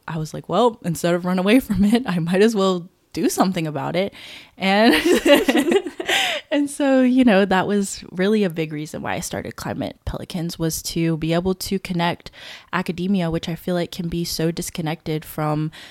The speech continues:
the frontline communities, um, not necessarily intentionally because of the people, but just because sometimes we tend to live in our bubbles where we, you know, study the things that our, that our advisors tell us to study or our P Is tell us to study. And so,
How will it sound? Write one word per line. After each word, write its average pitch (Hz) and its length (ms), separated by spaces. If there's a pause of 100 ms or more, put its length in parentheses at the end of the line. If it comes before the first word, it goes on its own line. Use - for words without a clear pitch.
(140)
the 170 80
frontline 208 380
communities, 185 800
um, 175 400
not 226 180
necessarily 262 460
intentionally 254 800 (180)
because 208 240
of 202 60
the 190 60
people, 247 280
but 202 240
just - 200
because 240 320
sometimes 240 440
we 233 80
tend 226 240
to 214 60
live 202 140
in 208 100
our 196 100
bubbles 170 460
where 165 180
we, 165 240 (400)
you 196 100
know, 170 260 (100)
study 165 400
the 170 80
things 185 340
that 180 160
our, 175 240 (380)
that 160 160
our 165 160
advisors 214 520
tell 226 160
us 226 120
to - 80
study 226 320
or 170 60
our 160 160
P 185 180
Is 180 220
tell 185 160
us 185 100
to - 100
study. 190 480
And 170 200
so, 165 360